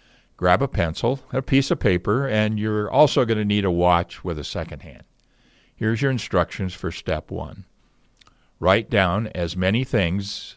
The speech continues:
that are white in color as you can think of. Start now and stop in fifteen seconds. Here's your instructions for step two. Write down as many white things in your refrigerator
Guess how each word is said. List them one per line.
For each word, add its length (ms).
that 240
are 180
white 540
in 160
color 440
as 180
you 140
can 160
think 260
of. 200
Start 440
now 340
and 140
stop 540
in 120
fifteen 440
seconds. 600
Here's 240
your 120
instructions 640
for 160
step 340
two. 300
Write 300
down 340
as 220
many 260
white 380
things 420
in 260
your 160
refrigerator 1040